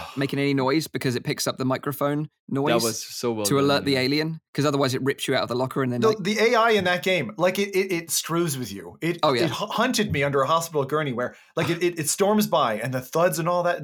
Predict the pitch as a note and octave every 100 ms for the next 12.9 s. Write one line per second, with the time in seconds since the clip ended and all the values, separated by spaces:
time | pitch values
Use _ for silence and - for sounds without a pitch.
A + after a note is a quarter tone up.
0 | D#3+ D#3 C3+ G#2+ C#3+ A#2+ A2 B2 A2 G#2+
1 | - G#2+ A2 G#2 F2+ F#2 F#2 G#2+ - _
2 | _ _ _ - G3+ F#3+ F3 G3 E3+ F3+
3 | F3+ G#2+ F2+ G#2 _ _ - D3 C#3 C#3
4 | D3 C#3+ B2+ - D3+ B2 - _ _ E3+
5 | G3+ G3+ G3+ F3+ - - B3 C4+ C4+ B3+
6 | A3+ A3+ G#3+ G3+ A3+ G#3 E3 C#3 A3+ A#3
7 | A#3 - G3 F3+ B3+ G#3+ G#3+ A3 A3+ G#3+
8 | G#3+ G#3 F#3 D3 G#3 G#3 D#3+ D3+ D3 A3
9 | G#3+ F#3 - - G#3 G3 D3+ F#3 F#3+ F#3+
10 | - C3 A2 - A2 G#2 - - - B2
11 | G#2+ _ _ _ _ - C#3 A2+ _ -
12 | - G#2+ G#2 D#2 _ _ _ C#3+ C3